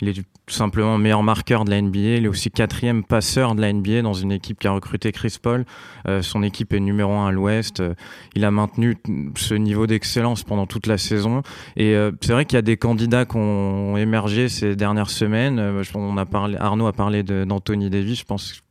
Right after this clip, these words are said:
qu'il mérite clairement qu'on parle de lui. Euh,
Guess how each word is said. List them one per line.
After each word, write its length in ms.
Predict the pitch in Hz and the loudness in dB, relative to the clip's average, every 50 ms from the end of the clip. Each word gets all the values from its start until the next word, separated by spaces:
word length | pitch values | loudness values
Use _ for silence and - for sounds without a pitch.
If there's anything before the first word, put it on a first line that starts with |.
| _ _ | _ _
qu'il 100 | - 98 | -4 -2
mérite 240 | 95 95 101 95 - | 0 0 0 -2 -2
clairement 360 | - 104 104 98 110 110 113 | -2 0 2 2 2 2 0
qu'on 160 | 95 107 95 | 0 -2 -2
parle 220 | - 101 98 98 95 | 0 0 0 2 2
de 80 | 98 101 | 2 2
lui. 260 | 104 107 117 139 147 147 151 - - - - - - - | 2 2 2 0 0 -2 -8 -14 -16 -20 -20 -12 -6 -2
Euh, 720 | 98 98 98 95 92 95 95 92 92 92 92 92 90 | 0 0 2 2 2 0 0 0 0 0 0 0 -2